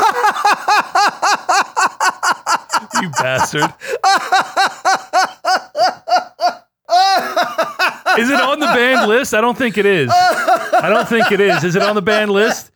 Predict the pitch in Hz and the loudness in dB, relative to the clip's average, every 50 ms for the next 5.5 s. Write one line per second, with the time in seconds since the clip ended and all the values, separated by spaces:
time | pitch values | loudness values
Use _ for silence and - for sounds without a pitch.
0 | _ - - 185 - 214 208 214 208 196 - - 202 214 240 254 208 190 202 233 | _ -6 -6 -4 0 2 2 2 2 2 2 0 2 2 2 0 0 -2 0 0
1 | 240 226 220 208 185 - - 233 233 208 185 185 - 175 170 175 180 156 185 190 | 0 0 0 -2 -2 0 0 0 2 2 2 0 0 -2 -2 -2 -2 -2 0 0
2 | 220 262 277 285 233 202 196 160 240 233 233 - 214 202 220 220 208 185 170 156 | 0 0 0 0 0 0 0 0 -2 -4 -4 -4 -2 0 0 2 2 0 0 -2
3 | _ _ _ - 160 147 - - 208 208 190 165 196 196 196 - - 175 170 160 | _ _ _ -14 -12 -12 -6 -4 -2 -2 0 2 2 0 0 -2 -4 -2 -2 -2
4 | - 160 151 143 - - 160 151 147 131 120 147 160 175 175 160 156 156 160 170 | 0 -2 -4 -4 -2 -2 -2 -2 -2 -2 -2 -2 -2 0 0 0 -2 -2 0 -2
5 | 165 151 - - - 139 131 123 131 170 | -2 -4 -6 -4 -4 -2 -2 -2 -2 -4